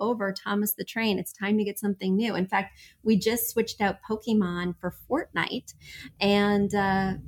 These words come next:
so I think it's really important to be reflecting your child's taste back to them.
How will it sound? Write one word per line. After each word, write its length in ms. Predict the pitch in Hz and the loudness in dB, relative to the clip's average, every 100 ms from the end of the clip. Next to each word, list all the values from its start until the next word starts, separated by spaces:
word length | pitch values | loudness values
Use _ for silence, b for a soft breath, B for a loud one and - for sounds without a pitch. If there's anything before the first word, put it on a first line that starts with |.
| - - | -12 -6
so 220 | - 262 | 0 4
I 100 | 254 | 4
think 180 | 320 294 | 4 2
it's 160 | 247 | 0
really 280 | 240 226 214 | 0 0 0
important 520 | 196 190 208 208 208 202 | 0 -2 -2 -2 -2 -4
to 120 | 185 | -4
be 160 | 180 | -2
reflecting 580 | 180 180 - 180 - 196 | -2 -4 -2 -4 -2 0
your 120 | 180 | 0
child's 420 | 170 190 185 175 - | 0 0 2 2 -2
taste 280 | 175 175 | -4 -4
back 200 | 190 214 | -4 -6
to 80 | - | -4
them. 140 | 302 | -2